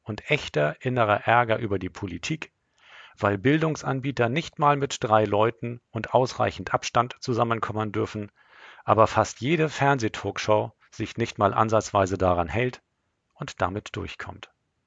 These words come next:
Meine Bombe zündete und der Kollege wusste nicht mal, wie ihm geschah.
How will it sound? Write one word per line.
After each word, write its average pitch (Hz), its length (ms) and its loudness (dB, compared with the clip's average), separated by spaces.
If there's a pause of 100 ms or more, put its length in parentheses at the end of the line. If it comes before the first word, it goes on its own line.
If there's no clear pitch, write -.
(920)
Meine 110 300 4
Bombe 107 340 4
zündete 147 600 -2 (340)
und 139 160 -2
der 135 80 6
Kollege 120 460 4
wusste 110 260 2
nicht 104 240 -2
mal, 101 240 4
wie 104 100 -8
ihm 98 180 -8
geschah. 95 440 -6